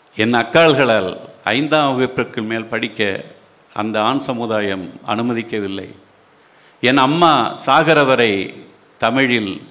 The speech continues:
தன் தாய்மொழியில் கையெழுத்து போட தெரியாத கை நாட்டு தாயாக இருந்தாள். அந்த வலியோடு இந்த நட்பு காலத்தில் ஒன்று எழுதினேன். மகள் கேட்கிறாள்,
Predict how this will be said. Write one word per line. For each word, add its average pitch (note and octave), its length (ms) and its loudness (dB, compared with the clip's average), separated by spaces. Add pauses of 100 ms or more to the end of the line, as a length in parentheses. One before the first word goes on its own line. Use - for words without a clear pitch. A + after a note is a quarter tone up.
தன் B2 240 -4
தாய்மொழியில் B2+ 840 0
கையெழுத்து C#3+ 540 0
போட A2+ 240 -4
தெரியாத G2+ 600 -4 (460)
கை A2 180 0
நாட்டு B2+ 380 -4
தாயாக G2+ 480 -4
இருந்தாள். F#2 480 -8 (1080)
அந்த C3+ 200 2
வலியோடு F3 800 6
இந்த B2+ 140 -2
நட்பு B2+ 280 -2
காலத்தில் C#3 400 2
ஒன்று A#2+ 180 0
எழுதினேன். A2 560 0 (1120)
மகள் F#3+ 380 4
கேட்கிறாள், A2+ 580 2